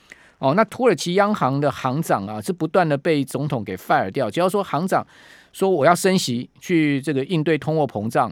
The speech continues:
哦，这个应对物价高涨，埃尔段就说“你别干了，我来干，<laughs> 我总统来干央行行长”。所以央行行长是由他指令，下指令的。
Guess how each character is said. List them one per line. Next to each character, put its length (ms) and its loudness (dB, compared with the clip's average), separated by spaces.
哦， 280 -12
这 80 -12
个 80 -6
应 160 0
对 140 2
物 140 0
价 180 2
高 180 0
涨， 280 -4
埃 100 2
尔 80 2
段 160 0
就 80 -2
说 160 -2
“你 60 -2
别 180 -4
干 240 0
了， 80 -12
我 140 -6
来 100 -4
干， 240 -2
<laughs> 260 2
我 140 4
总 220 0
统 180 0
来 120 4
干 300 -4
央 280 4
行 220 -2
行 240 2
长”。 180 2
所 160 6
以 100 4
央 140 8
行 200 4
行 100 2
长 160 6
是 80 0
由 100 6
他 160 6
指 260 -4
令， 220 0
下 220 6
指 220 0
令 120 2
的。 280 -2